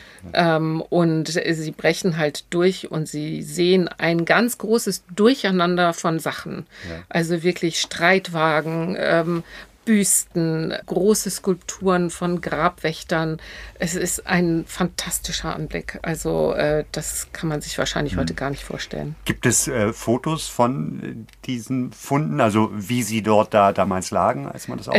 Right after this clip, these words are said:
Speaker 1: aufgebrochen
Speaker 2: gibt
Speaker 1: hat?
Speaker 2: das. Ähm, äh, Carter hatte tatsächlich versucht, selber zu fotografieren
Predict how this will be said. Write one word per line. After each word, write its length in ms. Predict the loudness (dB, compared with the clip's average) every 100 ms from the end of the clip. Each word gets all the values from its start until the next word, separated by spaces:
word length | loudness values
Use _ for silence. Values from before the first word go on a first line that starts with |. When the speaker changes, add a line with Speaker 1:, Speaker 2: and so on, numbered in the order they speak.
| 4
Speaker 1:
aufgebrochen 140 | 0 -2 -4
Speaker 2:
gibt 60 |
Speaker 1:
hat? 140 | -4 2 2
Speaker 2:
das. 360 | 2 -2 -6
Ähm, 500 | 2 6 8 6 4 2
äh, 260 | 4 4 4
Carter 560 | -2 2 2 2 -2 0
hatte 240 | -2 -2
tatsächlich 560 | -4 -2 -2 -2 -4 0
versucht, 480 | 0 2 -2 -4 0
selber 400 | 4 6 4 0
zu 140 | -4
fotografieren 920 | -6 -10 -4 -4 -4 -2 0 0